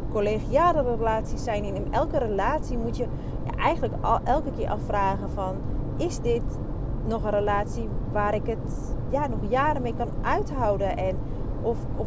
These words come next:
dient deze me niet meer? Kost deze me eigenlijk alleen maar energie? En word ik er eigenlijk alleen maar moe van?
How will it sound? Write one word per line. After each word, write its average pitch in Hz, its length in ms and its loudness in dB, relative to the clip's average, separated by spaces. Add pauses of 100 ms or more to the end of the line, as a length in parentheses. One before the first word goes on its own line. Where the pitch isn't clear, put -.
(120)
dient 302 260 0
deze 185 320 2
me 185 80 0
niet 180 240 -2
meer? 180 160 -2
Kost 220 200 0
deze 226 240 0
me - 60 -4
eigenlijk 220 340 -2
alleen 214 200 0
maar 208 160 -2
energie? 196 640 -2 (400)
En 202 420 0
word 262 140 4
ik - 80 -4
er 208 60 -2
eigenlijk 202 300 0
alleen 220 200 0
maar 196 140 -2
moe 220 260 0
van? 165 320 0